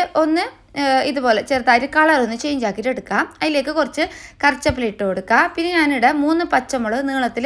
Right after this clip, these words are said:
അരിഞ്ഞതും കൂടി ഇട്ട് കൊടുത്തിന്. ഇനി ഇതെല്ലാം കൂടിയിട്ട് നല്ലോണം തന്നെ ഒന്ന് ഇളക്കി കൊടുക്കുക. എന്നിട്ട്, ഏ, ഇപ്പോൾ കണ്ടില്ലേ, ഉള്ളിയെല്ലാം ഒന്ന് സോഫ്റ്റ് ആയിട്ട്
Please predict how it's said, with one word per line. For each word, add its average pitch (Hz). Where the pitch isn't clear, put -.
അരിഞ്ഞതും 247
കൂടി 208
ഇട്ട് 320
കൊടുത്തിന്. 220
ഇനി 392
ഇതെല്ലാം 392
കൂടിയിട്ട് 285
നല്ലോണം 285
തന്നെ 269
ഒന്ന് 247
ഇളക്കി 311
കൊടുക്കുക. 220
എന്നിട്ട്, 370
ഏ, -
ഇപ്പോൾ 320
കണ്ടില്ലേ, 233
ഉള്ളിയെല്ലാം 262
ഒന്ന് 262
സോഫ്റ്റ് 214
ആയിട്ട് 220